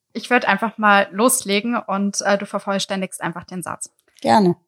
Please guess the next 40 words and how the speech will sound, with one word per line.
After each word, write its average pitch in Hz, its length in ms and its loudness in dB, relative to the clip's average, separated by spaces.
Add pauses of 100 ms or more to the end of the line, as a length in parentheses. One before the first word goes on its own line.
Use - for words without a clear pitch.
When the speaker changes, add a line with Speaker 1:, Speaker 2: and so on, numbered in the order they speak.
(460)
Speaker 1:
Mein 240 260 4
Handicap 262 520 -2
ist - 180 -12
für 208 120 -10
mich? 202 360 -6 (300)
Speaker 2:
Immer 226 220 8
ein 220 180 6
Ansporn 202 560 4
gewesen. 190 560 0 (400)
Speaker 1:
Am 220 200 2
wichtigsten - 580 -6
ist - 320 -8
für - 140 -8
mich? 220 400 -4 (140)
Speaker 2:
Dass 202 280 6
die 226 160 8
Besitzer, 254 600 6
die 240 160 4
mir 240 160 8
ihre 220 180 4
Pferde 247 360 8
zur 285 160 -2
Verfügung 269 600 4
stellen, 233 520 6
ähm, 220 460 6
glücklich 247 380 2
sind 233 260 4
mit 233 160 -2
der 214 120 8
Art, 208 200 8
wie 240 60 0
ich 214 100 -4
ihr 220 140 0
Pferd 208 340 0
reite. 202 320 0 (800)
Speaker 1:
Einmal 247 320 4
im 240 100 4
Leben 220 320 2
möchte 214 360 2
ich? 269 420 -6